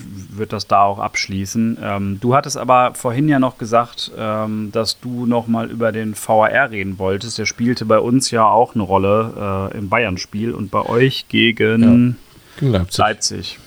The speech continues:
Speaker 2: Genau, also
Speaker 1: Genau.
Speaker 2: in, eigentlich in Lei-, in beiden Spielen gegen Leipzig, also im Pokalspiel ist es so, Union führt ja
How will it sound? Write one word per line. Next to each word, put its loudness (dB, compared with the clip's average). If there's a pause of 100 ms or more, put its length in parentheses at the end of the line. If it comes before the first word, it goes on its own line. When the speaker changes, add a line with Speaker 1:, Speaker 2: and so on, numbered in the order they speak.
(300)
Speaker 2:
Genau, -6
also 2
Speaker 1:
Genau. 2
Speaker 2:
in, 0
eigentlich 0
in 4
Lei-, 4
in 2
beiden 2
Spielen 6
gegen 2
Leipzig, 2
also 2
im 0
Pokalspiel 2
ist 2
es 0
so, 6 (380)
Union 6
führt 4
ja 6